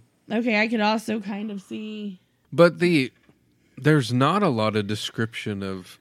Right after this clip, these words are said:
Speaker 2: them to sound like a plesiosaur, though. They don't.
Speaker 1: No.
Speaker 2: Everybody who's seen one doesn't say, like, they got, like, these big bodies or anything. They're just snake-like.
Speaker 1: But now I wonder if Nessie is a basking shark. Huh.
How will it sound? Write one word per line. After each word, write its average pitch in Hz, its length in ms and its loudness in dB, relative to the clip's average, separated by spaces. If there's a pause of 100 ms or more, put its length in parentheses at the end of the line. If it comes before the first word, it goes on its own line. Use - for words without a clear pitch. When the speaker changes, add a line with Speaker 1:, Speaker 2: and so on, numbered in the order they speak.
(180)
Speaker 2:
them 110 240 0
to 104 80 0
sound 113 320 -2
like 104 160 -6
a 117 40 -12
plesiosaur, 107 960 -10
though. 98 220 -10
They 98 140 -8
don't. 110 220 -8 (600)
Speaker 1:
No. 214 460 -4
Speaker 2:
Everybody 110 460 -4
who's 104 100 -4
seen 131 320 -6
one 101 260 -6
doesn't 98 280 -8
say, 117 180 -8
like, 120 220 -8
they 101 100 -8
got, 101 240 -8
like, 95 200 -14
these 98 200 -12
big 104 300 -10 (320)
bodies 101 520 -10
or 92 160 -16
anything. 98 540 -14 (240)
They're 98 140 -16
just 95 260 -14
snake-like. - 640 -14
Speaker 1:
But 202 120 -2
now 226 120 0
I 226 80 0
wonder 208 240 0
if 185 80 0
Nessie 190 380 -2
is 170 100 -2
a 170 60 -2
basking 175 480 -4
shark. 180 300 -8 (460)
Huh. 247 280 -4